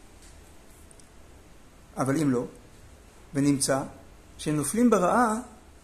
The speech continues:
בלי לראות אותה. זו הנפילה הכי מסוכנת. אנשים שעוסקים בפעילות גופנית, כמו, אה, ב-, בקרב מגע או גם במחול, אז אחד הדברים שמלמדים, מלמדים ליפול נכון. כי יש הבדל גדול אם אדם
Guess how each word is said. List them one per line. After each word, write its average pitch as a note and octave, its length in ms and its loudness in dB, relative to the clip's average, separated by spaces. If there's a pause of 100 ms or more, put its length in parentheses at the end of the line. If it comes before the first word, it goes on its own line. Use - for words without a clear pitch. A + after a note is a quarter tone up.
(220)
בלי E3+ 160 -2
לראות E3 240 0
אותה. - 180 -8 (1040)
זו D3 140 -4
הנפילה F3+ 480 0
הכי F3 220 -8
מסוכנת. F3 580 -6 (680)
אנשים E3 260 -4
שעוסקים F#3 400 -2
בפעילות E3 320 -4
גופנית, E3 560 -4
כמו, C#3+ 380 -4 (1000)
אה, D#3 80 -8 (1200)
ב-, C3 200 -2
בקרב C3+ 240 -2
מגע C#3 300 2
או C#3+ 220 -2
גם C3+ 140 -2
במחול, C#3 440 -2 (580)
אז D3 120 -8
אחד G#3+ 120 0
הדברים A3+ 160 0
שמלמדים, A3+ 680 0
מלמדים F3 340 0
ליפול F#3 260 -4
נכון. D#3 240 -8 (1080)
כי F#3 80 -6
יש F#3+ 80 -2
הבדל G3 220 0
גדול F#3+ 240 2
אם D#3+ 80 -2
אדם F3 300 -2